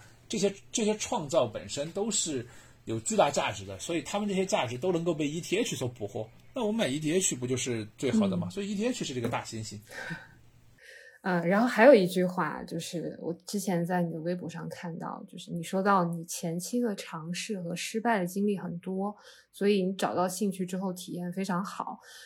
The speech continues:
Speaker 2: 呃，这里面的前期的尝试和失败的经历，指的是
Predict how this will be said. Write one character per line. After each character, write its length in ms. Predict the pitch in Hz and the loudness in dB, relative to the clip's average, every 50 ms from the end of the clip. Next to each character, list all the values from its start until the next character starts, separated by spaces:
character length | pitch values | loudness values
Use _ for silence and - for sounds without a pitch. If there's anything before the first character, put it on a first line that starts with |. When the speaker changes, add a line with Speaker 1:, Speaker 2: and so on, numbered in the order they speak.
| - - _ | -20 -16 _
Speaker 2:
呃， 180 | - 180 175 175 | -2 -2 -2 2
这 140 | - 339 | 4 6
里 100 | 339 269 | 8 8
面 200 | 196 190 190 190 180 | 8 6 6 4 4
的 120 | 170 175 | 4 2
前 300 | 170 - - 196 160 180 | 0 0 -2 -2 0 0
期 140 | 196 - 302 | 2 4 8
的 120 | 311 247 | 10 10
尝 320 | 233 - - - 156 151 180 | 10 8 4 -2 -2 -2 -2
试 300 | 180 - - 240 202 190 | -2 4 4 6 6 6
和 240 | 180 - 185 165 175 | 2 0 -2 -2 0
失 180 | 175 - - | 0 2 4
败 200 | 247 254 240 220 | 6 8 8 6
的 100 | 190 185 | 6 2
经 320 | 180 - 226 233 247 269 277 | 0 0 0 2 2 2 2
历， 180 | 269 220 180 | 2 2 0
指 220 | 180 180 - 185 - | -2 -4 -6 -6 -6
的 140 | - - | -4 -4
是 340 | 180 - - 196 190 180 180 | -4 -4 -2 -2 -4 -4 -6